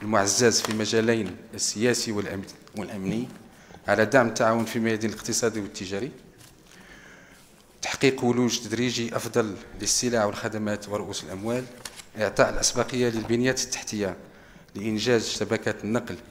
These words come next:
والاتصالات، تعزيز التعاون في المجال الثقافي والعلمي والتواصل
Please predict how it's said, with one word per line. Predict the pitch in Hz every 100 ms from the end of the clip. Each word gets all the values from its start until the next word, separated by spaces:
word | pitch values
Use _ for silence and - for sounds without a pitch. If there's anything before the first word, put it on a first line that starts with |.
| - - - - - - -
والاتصالات، | 117 110 - - 98 107 120 120
تعزيز | - - 104 113 120
التعاون | - 117 117 113
في | -
المجال | 110 107 107
الثقافي | 101 120 - 113 - 110 98 - - -
والعلمي | 120 107 107 104 110 127 - - -
والتواصل | 107 - 110 107 104 - 117